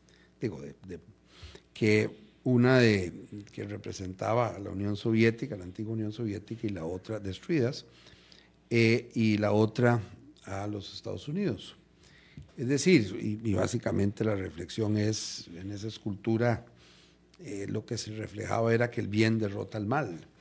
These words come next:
Eh, y básicamente ahí lo que se ejemplificaba como mal ya no era tanto el dragón. Sí, tenía cara de dragón, pero su cuerpo eran dos,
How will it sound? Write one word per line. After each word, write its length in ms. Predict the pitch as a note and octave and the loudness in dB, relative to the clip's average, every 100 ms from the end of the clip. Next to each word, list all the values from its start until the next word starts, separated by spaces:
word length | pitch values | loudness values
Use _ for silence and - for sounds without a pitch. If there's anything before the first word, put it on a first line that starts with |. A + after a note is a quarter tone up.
| _ - - _ _ _ B2+ | _ -20 -20 _ _ _ -10
Eh, 520 | A2 A2 G#2+ G#2+ G2+ - - - | -8 -6 -6 -6 -8 -12 -20 -6
y 200 | A2+ G#2+ G#2 | -2 0 2
básicamente 760 | A#2 C3+ C3 A2 A2 A2 A#2 | 0 -2 -2 2 2 0 -2
ahí 180 | G2+ G#2 | -2 -2
lo 160 | G#2+ | -2
que 180 | - A2+ - _ _ - | -6 -18 -20 _ _ -16
se 240 | - G#2+ | -10 -10
ejemplificaba 840 | F#2+ F#2 - F#2 - - F#2+ G#2 | -10 -14 -14 -16 -16 -10 -6 -6
como 220 | - A2+ A2+ | -4 -2 0
mal 280 | A2+ A2+ | 0 -2
ya 160 | A2+ A#2 | 0 2
no 120 | A#2 | 2
era 140 | A#2+ B2+ | 2 2
tanto 380 | C3+ C3 B2 | 6 6 6
el 80 | C3 | 4
dragón. 480 | A2 B2 F3+ A#2+ F2+ - - | 4 6 8 8 2 -10 -16
Sí, 260 | - F3+ F#3 | -4 2 2
tenía 380 | - F#2 A2 A2+ | 2 2 2 2
cara 220 | A#2+ A#2 | 2 4
de 60 | B2 | 4
dragón, 440 | B2+ B2+ B2 A#2+ | 0 0 -2 -2
pero 180 | A2+ G#2+ | -4 -6
su 220 | G#2+ G2 | -8 -4
cuerpo 480 | C#3 D#3 D#3 C3+ A2+ | 6 6 6 2 -2
eran 220 | A2 A2+ | -2 -4
dos, 300 | G#2+ G#2 | -4 -6